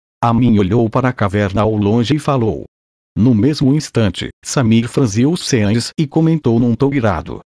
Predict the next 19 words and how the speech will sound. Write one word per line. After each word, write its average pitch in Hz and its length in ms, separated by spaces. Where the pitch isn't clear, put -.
"Então 123 480
foram 110 420
eles 107 260
que - 120
mataram 127 560
o 147 40
meu 156 160
pequeno 113 500
artista." 95 600
Rashid, 85 560
por 92 200
sua 123 260
vez, 107 440
estava 127 560
mais 117 220
sereno 139 380
quando 139 280
falou. 107 440
"Primeiro, 95 580